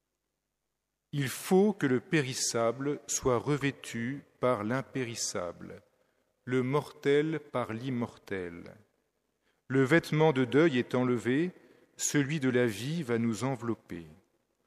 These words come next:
Ce n'est plus la mort qui engloutit la vie, mais la vie qui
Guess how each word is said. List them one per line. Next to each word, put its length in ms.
Ce 160
n'est 140
plus 160
la 120
mort 360
qui 120
engloutit 480
la 140
vie, 320
mais 160
la 140
vie 360
qui 220